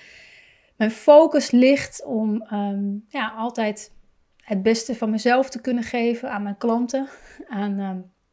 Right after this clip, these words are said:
en alles wat je, eh, eh, maar ook, ook aan mijn gezin, hè, dat ik, dat, dat, dat, dat, dat het goed blijft, wat mijn valkuilen zijn, ehm, waar ik nog in wil groeien, ehm, ja, hoe ik, hoe ik het combineer met thuis. Ehm, je mag alles van me weten.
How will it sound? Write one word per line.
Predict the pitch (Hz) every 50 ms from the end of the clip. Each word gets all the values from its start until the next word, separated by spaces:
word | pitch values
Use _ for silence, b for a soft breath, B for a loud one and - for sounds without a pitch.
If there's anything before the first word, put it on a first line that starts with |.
| _ _ _ _ _ _ _ _ -
en | - 185 196 220
alles | 214 226 220 214 202 -
wat | - 214 202 -
je, | 208 208 202 202 b b b b b b b b b b b
eh, | - - 196 202 226 214 220 247 226 196 196
eh, | 226 262
maar | 233 226 214 -
ook, | 226 220 - -
ook | - 254 240 -
aan | - 226 226
mijn | 214 214
gezin, | - 208 185 214 254 285 277
hè, | 240 262 285
dat | 262 240 226 -
ik, | 226 226 -
dat, | 277 233
dat, | - 226 220 - -
dat, | - 240 214
dat, | - 208 202 - - - _
dat | - 214 208
het | 233 226
goed | - - - 311 285
blijft, | 277 262 254 240 240 233 233 233 233 -
wat | 233 - -
mijn | 220 208
valkuilen | - - 269 254 254 247 247 247 220 214 214 220
zijn, | 214 - 226 214 214 214 208 214 226 233 220
ehm, | - 214 202 196 190 196 190 208 208 202 B B B B B B B
waar | _ - - 240
ik | 233
nog | 240 233 233
in | 240 233 233
wil | 233 233
groeien, | 233 - - - 254 262 262 254 247 233 226 220 214 214 214 B B B B B B B B
ehm, | _ - 220 208 208 196 196 208 208 214 208 220 269 381
ja, | 330 277 208 175
hoe | 175 220 220 208
ik, | -
hoe | - - 220
ik | 208 208
het | 226 220
combineer | - - 233 233 240 233 254 269 262 262 254 247
met | 233 214 - -
thuis. | 262 240 233 233 226 233 226 226 - - -
Ehm, | - - 220 208 202 214 214 240 -
je | - 240 214
mag | 233 220 - - - _
alles | - - 269 285 294 - -
van | 254 226
me | 220 214
weten. | 208 202 202 220 226 - - 330